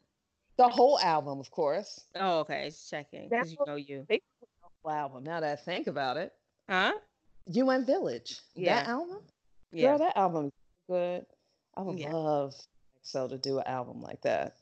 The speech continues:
Speaker 2: Now, if X O did an album like that, I'd be a fan.
Speaker 1: My mind.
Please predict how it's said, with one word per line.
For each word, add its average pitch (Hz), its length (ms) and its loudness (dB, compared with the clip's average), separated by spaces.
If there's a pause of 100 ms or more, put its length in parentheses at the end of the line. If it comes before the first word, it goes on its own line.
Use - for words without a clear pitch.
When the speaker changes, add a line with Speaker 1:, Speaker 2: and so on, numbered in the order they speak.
(680)
Speaker 2:
Now, 208 220 2
if 202 100 0
X 320 260 0
O 302 120 4
did 262 160 -2
an 190 80 0
album 180 280 0
like 165 200 -4
that, 165 200 -2
I'd 165 200 -2
be 151 120 -6
a 143 60 -6
fan. 143 380 -12 (320)
Speaker 1:
My 135 300 2
mind. 87 520 -4